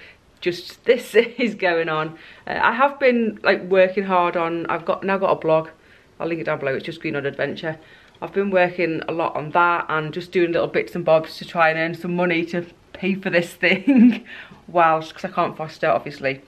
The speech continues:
at the moment. So it's been a bit chaotic and, well, a lot chaotic and busy round here <laughs> for the last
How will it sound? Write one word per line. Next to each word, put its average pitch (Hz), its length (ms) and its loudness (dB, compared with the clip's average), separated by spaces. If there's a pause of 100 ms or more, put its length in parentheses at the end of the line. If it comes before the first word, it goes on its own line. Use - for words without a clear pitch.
(120)
at - 120 -8
the 160 80 -6
moment. 147 400 -6
So 156 260 0 (1000)
it's 196 140 -4
been 185 340 2
a 160 40 -4
bit 175 200 2
chaotic 170 440 2
and, 156 240 -4 (360)
well, 196 180 6
a - 20 6
lot 170 200 4
chaotic 156 360 -6
and 151 120 -8
busy 143 340 -8 (480)
round 170 300 4
here 196 440 4 (220)
<laughs> 214 420 4
for 190 300 4
the 180 100 -4
last 185 400 -2